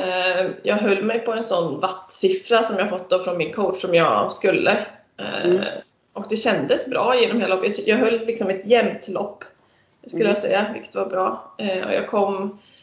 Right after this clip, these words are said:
Speaker 1: vad var det? Var det tjugotre tjejer med i elitklassen, tror jag. Jag kom på tolfte plats.
Speaker 2: Det är väl jättebra.
Speaker 1: Ja,
Speaker 2: Gud.
Speaker 1: jag tycker
Speaker 2: Mm.
Speaker 1: det. Och det, jag, och ändå har jag så här tusen, liksom, förbättringspotential från små grejer,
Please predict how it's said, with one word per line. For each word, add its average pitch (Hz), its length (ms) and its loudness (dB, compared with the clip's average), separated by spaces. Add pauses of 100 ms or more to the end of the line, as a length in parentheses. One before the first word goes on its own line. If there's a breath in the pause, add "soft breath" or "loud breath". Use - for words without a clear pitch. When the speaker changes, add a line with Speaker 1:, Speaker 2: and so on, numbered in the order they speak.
(340 loud breath)
Speaker 1:
vad 208 180 2
var - 140 2
det? 214 60 2
Var 214 280 0
det 226 120 2
tjugotre 269 640 0 (480 loud breath)
tjejer 262 360 0
med 247 120 4
i 254 80 4
elitklassen, 247 640 -2
tror 233 180 2
jag. 226 100 4
Jag 226 120 0
kom 208 160 -2
på 214 100 -4
tolfte 226 500 2
plats. 247 600 -2
Speaker 2:
Det 156 80 2
är 170 40 2
väl 170 240 0
jättebra. - 640 -2 (520 loud breath)
Speaker 1:
Ja, 254 340 6
Speaker 2:
Gud. 269 100 2
Speaker 1:
jag 262 140 2
tycker 226 320 -2
Speaker 2:
Mm. 190 40 4
Speaker 1:
det. 175 260 4
Och 202 80 4
det, 202 60 2
jag, 190 420 2
och 214 120 4
ändå 208 240 2
har 202 120 4
jag 185 80 2
så - 100 0
här 165 140 4
tusen, 196 840 -2 (240)
liksom, 190 200 -6
förbättringspotential 190 960 -2
från 180 240 -2
små 175 320 2
grejer, 180 540 2